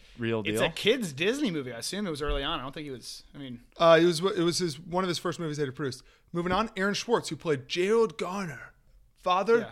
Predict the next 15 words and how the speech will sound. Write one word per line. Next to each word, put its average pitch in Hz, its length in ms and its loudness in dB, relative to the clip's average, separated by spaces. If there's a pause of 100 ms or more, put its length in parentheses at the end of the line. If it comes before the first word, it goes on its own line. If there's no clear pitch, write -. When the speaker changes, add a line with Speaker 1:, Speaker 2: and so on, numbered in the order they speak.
(160)
Speaker 3:
Maury 185 520 8
Garner. 131 560 -2 (240)
Speaker 1:
<laughs> 151 320 2
Speaker 3:
Gerald 220 420 4
Garner 208 360 4
is 170 280 0
now 180 300 2
straight - 600 0
ripped. 262 1160 8
Speaker 2:
Oh, 151 60 0
yeah, 151 120 2
I've 151 80 -2
seen 165 140 -8
that 127 140 -8
before. 127 360 -12